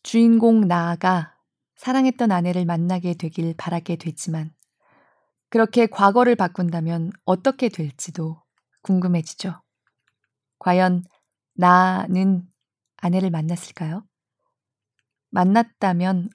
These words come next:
어떻게 만나게 됐을까요? 그리고 그는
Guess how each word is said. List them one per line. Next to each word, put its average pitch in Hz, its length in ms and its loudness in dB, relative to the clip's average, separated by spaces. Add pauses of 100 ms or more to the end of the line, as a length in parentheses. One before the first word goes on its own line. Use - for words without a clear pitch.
어떻게 226 600 -4
만나게 156 380 -4
됐을까요? - 640 -14 (1900)
그리고 202 380 2
그는 180 440 0